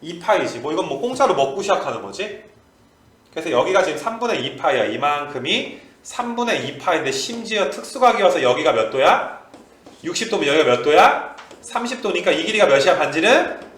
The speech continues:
그럼 이 대 일 대, 얘들아, 뭐가 돼? 루트 삼이니까 삼 루트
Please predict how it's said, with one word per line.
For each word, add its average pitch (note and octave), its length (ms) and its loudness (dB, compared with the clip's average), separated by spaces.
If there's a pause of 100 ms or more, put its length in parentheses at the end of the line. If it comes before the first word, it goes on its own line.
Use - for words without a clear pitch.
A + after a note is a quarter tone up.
(360)
그럼 C#3+ 160 -6
이 G3 180 -6
대 C#4 500 6 (380)
일 C4 400 2
대, C4+ 160 10
얘들아, F3 200 6
뭐가 C#3+ 220 4
돼? F#3 140 4
루트 D#3+ 280 2 (500)
삼이니까 F#3+ 460 -4
삼 F#3 140 -4
루트 C4 560 2